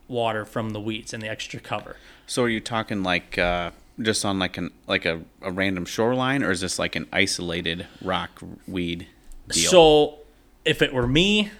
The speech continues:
Speaker 1: I would be choosing something not so, like, out in the middle of the lake.
Speaker 2: Okay.
Speaker 1: You know, after the walleyes have moved to the big part of the lake,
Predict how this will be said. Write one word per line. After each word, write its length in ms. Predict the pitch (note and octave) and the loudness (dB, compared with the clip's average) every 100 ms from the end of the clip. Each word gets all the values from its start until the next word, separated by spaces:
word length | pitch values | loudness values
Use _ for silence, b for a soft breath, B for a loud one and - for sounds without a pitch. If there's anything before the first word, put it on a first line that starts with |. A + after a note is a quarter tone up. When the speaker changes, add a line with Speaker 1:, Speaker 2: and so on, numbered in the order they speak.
| B - - | B -14 -6
Speaker 1:
I 200 | C3+ D#3 | -2 0
would 200 | D#3 C#3+ | -2 -2
be 120 | C#3 | -4
choosing 460 | - C#3+ B2+ C3 | -2 -2 0 -2
something 640 | A#2+ B2+ A2+ B2+ A#2+ A2+ A2+ - - | -4 -4 -4 -6 -6 -6 -10 -14 -16
not 440 | B2 B2 B2+ D3 - | -10 -4 -2 -2 -4
so, 760 | - E3+ D#3 D3 C#3 B2+ - - _ _ _ _ _ _ | -2 2 4 4 2 -2 -6 -20 _ _ _ _ _ _
like, 140 | D3+ D3 | 2 4
out 120 | F#3 | 2
in 40 | |
the 60 | E3+ | 4
middle 220 | C#3+ C#3 | 6 6
of 120 | A#2 A2 | 6 4
the 40 | |
lake. 340 | G#2 - - - - | 0 -4 -14 -20 -16
Speaker 2:
Okay. 220 | - E2+ - | -8 -8 -8
Speaker 1:
You 140 | - C3+ | -2 0
know, 260 | A#2+ A#2 - - C#3 | 2 -2 -6 -4 2
after 260 | C#3 - | 2 2
the 100 | D3+ | -2
walleyes 320 | C#3+ C3 C3 | 0 -2 -2
have 120 | C3 C3 | -4 -2
moved 340 | C#3 C3 - | 0 0 -4
to 80 | B2+ | -10
the 60 | A#2 | -6
big 240 | B2 A#2 | -6 -2
part 200 | B2+ B2 | -2 -2
of 60 | A#2+ | -2
the 60 | |
lake, 420 | A2+ A#2+ C3 - | -4 -6 -8 -14